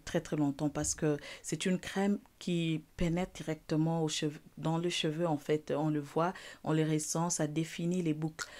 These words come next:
Je vais vous donner une petite astuce. Quand vous faites de soins, euh, comment reconnaître que les cheveux sont contents, ils, ils réagissent. Les cheveux réagissent en fait.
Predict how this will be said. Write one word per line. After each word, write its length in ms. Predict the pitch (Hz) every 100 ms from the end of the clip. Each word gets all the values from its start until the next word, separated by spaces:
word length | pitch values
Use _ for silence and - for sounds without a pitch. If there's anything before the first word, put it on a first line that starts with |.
| - - - -
Je 120 | 170
vais 40 | 196
vous 120 | 233
donner 220 | 202 190
une 80 | 175
petite 300 | 165 156 165
astuce. 380 | 156 - 208 208
Quand 160 | 220
vous 80 | 226
faites 260 | 214 196 180
de 100 | 170
soins, 380 | - - 170 165 - - - - -
euh, 200 | 160 156
comment 300 | 151 170 196
reconnaître 500 | 214 196 175 170 175
que 120 | -
les 100 | 160
cheveux 320 | 156 165 170
sont 220 | 190 165 160
contents, 500 | - 160 160 175 185
ils, 180 | 175 165
ils 80 | 156
réagissent. 600 | 156 160 156 156 190 -
Les 80 | 175
cheveux 240 | 196 208
réagissent 480 | 226 185 165 180 -
en 80 | 151
fait. 200 | 151